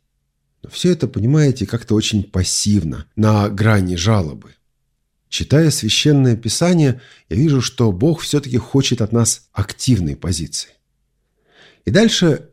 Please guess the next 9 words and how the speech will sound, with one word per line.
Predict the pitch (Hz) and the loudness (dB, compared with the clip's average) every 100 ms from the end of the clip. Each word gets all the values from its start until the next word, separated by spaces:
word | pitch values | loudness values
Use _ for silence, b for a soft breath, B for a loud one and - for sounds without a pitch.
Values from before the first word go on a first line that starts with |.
| _ | _
четвертая | - - - 135 104 - 67 | -6 -4 0 2 2 0 -10
грань | 71 78 139 156 - b b b - | -10 -2 0 0 -2 b b b -4
или | 180 147 110 - | 2 2 0 -2
четвертый | - 120 92 107 113 90 | -4 -2 0 0 0 -2
способ | - - 113 104 98 - - | -6 -2 -2 -2 -8 -12 -8
воспринимать | 101 101 - 90 92 95 92 - | -4 -4 -4 -2 0 0 -2 -6
испытания | - - 85 90 92 92 92 | -8 -6 -6 -2 0 0 -2
и | - | -2
наказания. | 95 92 101 92 85 - - | -2 0 -2 -2 -4 -6 -16